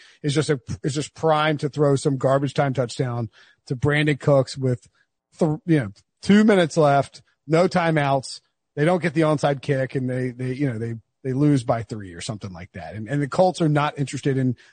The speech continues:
just killing anybody. So I, I don't mind the over because I think you could see some shootouts and Rivers throws it around a little bit, but I do think they'll try and run the ball with Taylor. Uh, it's just a stay away for me. Steelers minus thirteen at the Bengals, over under forty and a half.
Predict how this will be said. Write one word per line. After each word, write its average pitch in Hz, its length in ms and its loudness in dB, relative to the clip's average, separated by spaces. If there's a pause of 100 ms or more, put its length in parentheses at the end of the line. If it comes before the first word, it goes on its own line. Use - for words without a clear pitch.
(220)
just - 280 -8
killing 170 440 0
anybody. 92 420 -12
So 135 440 2 (360)
I, 143 380 -2
I 175 40 6
don't 175 120 2
mind 165 240 2
the 156 100 6
over 151 320 4
because 131 220 0
I 131 60 2
think 139 180 0
you 139 80 -2
could 135 140 -4
see 147 100 0
some 127 160 -4
shootouts 131 520 2
and 120 100 -2
Rivers 123 240 -2
throws 131 260 0
it 127 80 -2
around 120 260 -2
a 123 40 -2
little 120 120 0
bit, 120 220 0
but 120 80 -6
I 123 80 0
do 151 160 2
think 160 180 0
they'll 147 120 2
try 151 160 2
and 131 80 0
run 135 100 2
the 131 80 0
ball 120 200 4
with 117 100 -6
Taylor. 139 400 2 (280)
Uh, 117 220 -4 (240)
it's - 160 -14
just 156 160 -2
a 143 60 -6
stay 143 180 -2
away 120 240 -6
for 104 160 -12
me. 92 260 -16 (300)
Steelers 214 480 4
minus 170 460 2
thirteen 180 680 2
at 165 240 0
the 143 80 -2
Bengals, 185 640 2
over 190 380 4
under 175 240 2
forty 196 500 4
and 160 120 0
a 143 60 0
half. 170 340 0